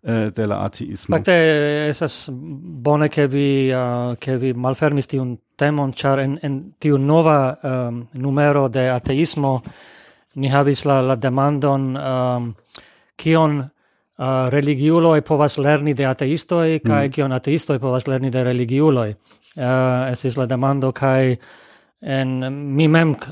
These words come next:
Speaker 2: eh, k-, verkis ion, ĉar ne venis sufiĉe da kontribuoj, eh, de, de la, ĉar ni ĝenerale volas, ke la legantoj skribu, kaj plejparte en,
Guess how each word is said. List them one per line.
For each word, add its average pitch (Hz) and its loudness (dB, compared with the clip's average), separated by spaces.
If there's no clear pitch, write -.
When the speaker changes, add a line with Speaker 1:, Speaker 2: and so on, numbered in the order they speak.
Speaker 2:
eh, 131 -4
k-, - -20
verkis 135 -4
ion, 139 -2
ĉar 143 0
ne 160 2
venis 160 0
sufiĉe 170 0
da 135 0
kontribuoj, 151 2
eh, 135 2
de, 135 -2
de 135 -2
la, 135 0
ĉar 139 -2
ni 143 -2
ĝenerale 143 2
volas, 135 -4
ke 127 -4
la 117 -6
legantoj 135 0
skribu, 160 0
kaj 160 2
plejparte 165 2
en, 143 -2